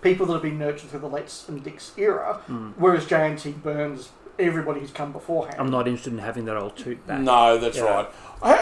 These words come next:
Speaker 3: having said that, though, I, I think there was also a thing, wasn't there, towards the end that the B B C really were just treating it as a training ground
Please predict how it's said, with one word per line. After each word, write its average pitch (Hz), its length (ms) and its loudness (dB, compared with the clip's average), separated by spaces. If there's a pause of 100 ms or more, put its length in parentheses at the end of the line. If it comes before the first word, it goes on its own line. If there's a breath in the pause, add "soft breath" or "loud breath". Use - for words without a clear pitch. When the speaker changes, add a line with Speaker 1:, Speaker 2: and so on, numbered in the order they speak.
Speaker 3:
having 392 220 2
said 226 260 0
that, 165 180 0
though, 127 240 4
I, 160 220 2
I - 20 -
think 269 240 -4
there 262 120 -2
was 180 260 -2
also 156 320 -2
a - 20 -2
thing, 127 240 -8
wasn't 123 240 -6
there, 117 160 -2
towards 120 460 -6
the 113 200 -6
end 110 140 -6
that 107 120 -8
the 110 60 -14
B 117 160 -4
B 110 180 -6
C 107 220 -2
really 107 300 -4
were 104 100 -6
just 101 280 -6
treating 101 320 -4
it 98 60 -6
as 98 140 -8
a 92 60 -12
training 104 400 -4
ground 95 340 -4